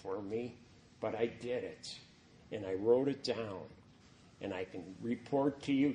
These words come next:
tonight, I have no guilt of my past.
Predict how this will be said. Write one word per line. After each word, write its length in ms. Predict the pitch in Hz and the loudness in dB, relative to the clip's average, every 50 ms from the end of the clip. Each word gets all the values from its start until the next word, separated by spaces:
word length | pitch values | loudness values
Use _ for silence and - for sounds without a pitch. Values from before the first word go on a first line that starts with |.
| - - | -2 -4
tonight, 600 | - 139 127 117 120 123 113 104 95 85 - - - - - - - - - - - - - - - - - - - - - - - - - - - - - - - - - - - - - | -2 -2 0 0 0 0 -2 -4 -6 -6 -6 -4 -4 -4 -4 -8 -12 -16 -20 -20 -20 -20 -20 -20 -20 -20 -20 -20 -20 -20 -20 -20 -20 -20 -20 -20 -20 -20 -20 -20 -20 -20 -20 -20 -20 -14 -10
I 100 | 92 92 87 90 107 | -8 -8 -6 -4 -4
have 160 | 101 92 - 92 | -4 -4 -4 -6
no 500 | 98 104 117 127 131 135 135 143 147 127 - - - - | -4 2 4 6 6 6 6 4 2 -2 -4 -12 -14 -2
guilt 440 | - 143 147 123 110 110 - - - - - - - - - - - - - - - - - - - - - - - - - - - - - - - | 4 6 8 8 8 6 0 -4 -4 -2 -2 -2 -6 -10 -14 -18 -20 -20 -20 -20 -20 -20 -20 -20 -20 -20 -20 -20 -20 -20 -20 -20 -20 -20 -18 -12 -10
of 180 | - 95 90 95 | -10 -8 -6 -4
my 200 | 110 101 113 113 | 0 2 2 2
past. 760 | - - - - - 110 104 101 87 - - - - - | 0 -4 -10 -10 -8 -6 -6 -6 -6 -4 -2 0 0 0